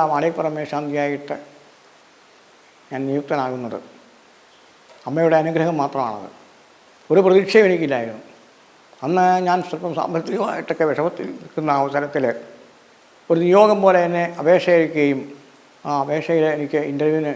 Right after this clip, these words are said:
വരികയും കിട്ടുകയും ഞാൻ നാലാമത്തെ പ്രാവശ്യം നറുക്കെടുത്തപ്പോൾ എൻ്റെ പേര് മേൽശാന്തി കിട്ടുകയും ചെയ്തു. കൊട്ടാരക്കരയിൽ നിന്ന് ആദ്യമായിട്ട്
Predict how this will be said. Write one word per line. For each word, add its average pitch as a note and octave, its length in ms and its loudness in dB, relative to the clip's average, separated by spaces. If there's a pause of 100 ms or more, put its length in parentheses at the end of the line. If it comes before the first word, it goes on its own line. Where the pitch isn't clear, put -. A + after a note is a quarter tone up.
വരികയും C3+ 400 -6 (340)
കിട്ടുകയും C#3+ 440 0 (1400)
ഞാൻ D3 160 -4 (680)
നാലാമത്തെ F#3+ 580 4
പ്രാവശ്യം D#3 360 -2
നറുക്കെടുത്തപ്പോൾ D3 600 -6 (100)
എൻ്റെ C3+ 220 -4
പേര് D3 220 0 (100)
മേൽശാന്തി C#3 400 -8 (320)
കിട്ടുകയും C3 380 -6 (160)
ചെയ്തു. A2+ 200 -16 (720)
കൊട്ടാരക്കരയിൽ D3 480 -2
നിന്ന് D3+ 140 -4
ആദ്യമായിട്ട് E3 440 0